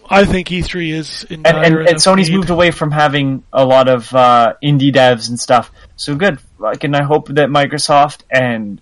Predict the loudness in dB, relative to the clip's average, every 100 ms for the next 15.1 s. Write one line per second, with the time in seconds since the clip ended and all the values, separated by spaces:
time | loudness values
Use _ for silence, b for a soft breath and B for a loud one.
0 | -6 -6 -4 -4 0 0 0 0 2 2
1 | 2 0 -2 -4 _ _ -20 _ -20 -4
2 | -2 0 0 0 -2 -2 -4 -2 0 2
3 | 0 -2 -6 -8 -10 _ _ _ _ _
4 | _ _ _ _ -2 0 -2 _ 0 0
5 | 0 -6 -2 -2 2 2 2 0 2 2
6 | 4 2 2 -4 -2 2 2 0 -6 -8
7 | -12 -6 -2 0 0 -4 -8 -6 -6 -2
8 | 0 0 -2 -6 -2 2 4 4 4 2
9 | -4 -6 -2 0 2 2 -2 -4 -8 -8
10 | -12 -10 -8 -6 -6 -6 -8 -6 -6 -8
11 | -12 -20 _ _ _ _ _ -10 -2 0
12 | 2 0 0 -4 -10 -6 -4 -2 0 -2
13 | -2 -4 -6 -6 _ -6 -4 -4 -4 -4
14 | -4 -4 -2 -2 -2 -4 -4 -2 -2 -4
15 | -10